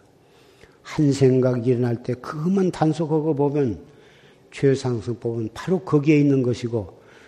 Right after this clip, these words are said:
삼천년 전에 부처님께서 열반하셨다 하더라도 바로 그 부처님이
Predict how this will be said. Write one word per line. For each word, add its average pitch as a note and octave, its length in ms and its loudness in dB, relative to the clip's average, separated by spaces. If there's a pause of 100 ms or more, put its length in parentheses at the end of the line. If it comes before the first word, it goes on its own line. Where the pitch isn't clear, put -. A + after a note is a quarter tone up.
(120)
삼천년 C3+ 680 -2
전에 C3 240 2
부처님께서 C3 760 0
열반하셨다 D#3+ 840 4
하더라도 C3+ 680 4 (540)
바로 F#3 380 6
그 E3+ 400 -2
부처님이 C#3+ 680 2